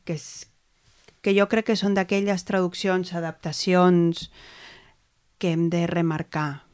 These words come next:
perquè hi ha molta bona feina de molts poetes en diferents llengües i també està la bona feina de qui ens les fan, els fan arribar a nosaltres en català.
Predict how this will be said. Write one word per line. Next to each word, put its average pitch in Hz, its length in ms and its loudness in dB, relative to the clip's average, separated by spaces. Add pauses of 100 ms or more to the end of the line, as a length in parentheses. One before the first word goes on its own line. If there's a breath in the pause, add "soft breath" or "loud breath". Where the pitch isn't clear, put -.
(100)
perquè 170 560 0
hi 180 120 0
ha 180 80 4
molta 185 360 0
bona 180 400 0
feina 180 440 0
de 160 100 -2
molts 165 240 0
poetes 165 520 -4
en 165 100 0
diferents 156 480 -6
llengües 190 520 -2
i 175 60 -10
també 165 300 -4
està 165 260 -4
la 175 140 2
bona 170 240 2
feina 170 520 0 (460 soft breath)
de 165 120 -2
qui 165 240 -2
ens 156 200 -4
les 151 220 -6 (200)
fan, 160 340 -6
els 160 200 -8
fan 165 220 0
arribar 165 540 -4 (200)
a 170 120 -2
nosaltres 160 520 -6
en 165 80 -4
català. 131 420 -10